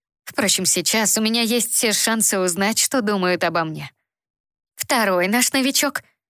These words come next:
боярыня Софья Сергеевна Изотова", громко сказала педагог и перевела взор на меня.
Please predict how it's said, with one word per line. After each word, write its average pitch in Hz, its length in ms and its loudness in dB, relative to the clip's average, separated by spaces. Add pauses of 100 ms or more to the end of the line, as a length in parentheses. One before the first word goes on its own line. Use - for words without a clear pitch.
(180)
боярыня 285 600 2
Софья 262 340 0
Сергеевна 214 720 2
Изотова", 220 500 0 (600)
громко 208 420 2
сказала 190 460 2
педагог 185 600 -2 (360)
и 269 80 0
перевела 294 480 2
взор 214 280 0
на 190 120 0
меня. 202 360 0